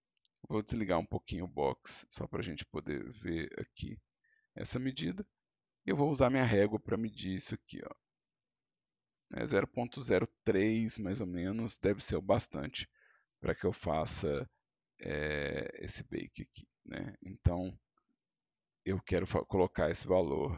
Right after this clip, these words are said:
aqui na hora de fazer o meu, a minha extrusão.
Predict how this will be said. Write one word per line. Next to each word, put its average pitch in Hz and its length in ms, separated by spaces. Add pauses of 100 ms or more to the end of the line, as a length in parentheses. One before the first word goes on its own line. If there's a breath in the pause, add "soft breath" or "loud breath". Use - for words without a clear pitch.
aqui - 540
na 82 160
hora - 260
de - 120
fazer 73 580
o - 60
meu, 69 680 (1000)
a 87 80
minha 80 140
extrusão. 92 500